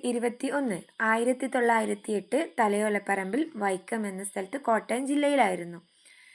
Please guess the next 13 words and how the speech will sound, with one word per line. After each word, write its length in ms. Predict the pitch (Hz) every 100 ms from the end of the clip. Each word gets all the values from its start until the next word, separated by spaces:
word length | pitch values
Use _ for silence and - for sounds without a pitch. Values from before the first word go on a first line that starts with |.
| - _ -
മരണം 420 | 220 202 196 247 226
ജൂലൈ 380 | 226 202 208 -
അഞ്ച്. 340 | 285 247 175 165 - _ _ _ _ -
എണ്ണമറ്റ 520 | 294 330 349 339 330
കൃതികൾക്കെന്നും 840 | 311 285 233 262 277 277 240 220 208 -
തൂലിക 400 | 214 208 240 262
ചലിപ്പിക്കാതെ 720 | 247 220 208 220 214 214 190
തന്നെ 340 | 190 196 190 185 -
വിശ്വസാഹിത്യത്തിൻ്റെ 1120 | 247 262 - 359 311 240 240 240 208 214 202 196
മട്ടുപ്പാവിൽ 640 | 190 185 208 202 196 185 185 - - _
കസേര 460 | 254 254 285 311 311
വലിച്ചിട്ടിരുന്ന 800 | 262 240 240 269 240 220 202 190 185 - _
വിഖ്യാതനായ 800 | 196 214 - 269 277 262 254 226